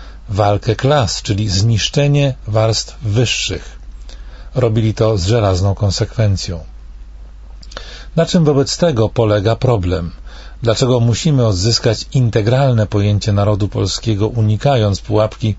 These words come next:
populizmu czy ludofilstwa? Jest to sprawa żywotna, a nie tylko historyczna. Tyle że dojść do niej musimy poprzez historię, a dokładniej mówiąc poprzez kulturę.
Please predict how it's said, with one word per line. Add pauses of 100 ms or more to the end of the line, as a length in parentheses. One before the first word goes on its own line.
populizmu
czy (100)
ludofilstwa? (1160)
Jest
to
sprawa (200)
żywotna,
a
nie
tylko
historyczna. (880)
Tyle
że
dojść
do
niej
musimy
poprzez
historię,
a
dokładniej
mówiąc
poprzez
kulturę.